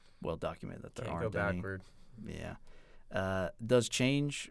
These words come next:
Speaker 1: always entail violent revolution, or can it be done peacefully? Is there any
Speaker 2: Ye-,
Speaker 1: evidence of
Speaker 2: yeah,
Speaker 1: that?
Speaker 2: yeah, it can be done peacefully. Um, as I, as we mentioned earlier, uh, going from, you know, a restricted republic to a democracy, often it's just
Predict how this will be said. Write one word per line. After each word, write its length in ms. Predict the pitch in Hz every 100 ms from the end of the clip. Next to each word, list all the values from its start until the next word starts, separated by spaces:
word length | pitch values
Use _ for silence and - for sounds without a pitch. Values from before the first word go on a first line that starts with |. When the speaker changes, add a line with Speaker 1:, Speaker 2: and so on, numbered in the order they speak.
| -
Speaker 1:
always 300 | 113 123 123
entail 240 | 120 127
violent 360 | 113 104 117 127
revolution, 560 | 120 117 123 165 - -
or 120 | 92
can 180 | - 107
it 120 | 110
be 120 | 113
done 380 | 113 101 98 95
peacefully? 540 | - 110 117 - - 117
Is 120 | 104
there 100 | 113
any 120 | 113
Speaker 2:
Ye-, 40 | 110
Speaker 1:
evidence 240 | 98 92
of 80 | 82
Speaker 2:
yeah, 140 | 127
Speaker 1:
that? 160 | 127 98 -
Speaker 2:
yeah, 140 | - 139
it 160 | 113 117
can 160 | 143
be 80 | 123
done 160 | 104 98
peacefully. 500 | 104 92 - 95 92 -
Um, 320 | 104 98 95 -
as 220 | - 113 107
I, 320 | 104 101 90 - -
as 100 | 131
we 60 | 127
mentioned 300 | 127 131 113
earlier, 440 | 107 107 98 95 90 - - - - - -
uh, 80 | 104
going 360 | 98 101 101
from, 480 | 95 - 98 95 92 104 - - - - - -
you 100 | -
know, 120 | 110 101
a 40 |
restricted 760 | 95 95 - 104 - 98 95 95
republic 520 | 95 95 98 98 -
to 120 | -
a 40 | 95
democracy, 640 | 95 90 92 101 - 110
often 320 | 95 104 113 95
it's 100 | 87
just 400 | - 98 -